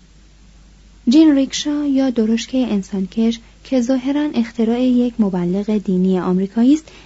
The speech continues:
به تدریج جای خود را به اتومبیل‌های ساخت آمریکا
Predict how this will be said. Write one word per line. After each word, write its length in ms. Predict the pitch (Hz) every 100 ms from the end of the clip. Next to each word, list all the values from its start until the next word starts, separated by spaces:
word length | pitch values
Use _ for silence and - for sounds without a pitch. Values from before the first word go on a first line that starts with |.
| -
به 100 | 247
تدریج 420 | 262 262 311 311
جای 280 | - 226 233
خود 300 | 226 233 233
را 100 | 240
به 160 | 233 196
اتومبیل‌های 880 | 196 208 190 180 180 180 254 269 269
ساخت 380 | - 226 233 208
آمریکا 600 | 190 180 175 202 269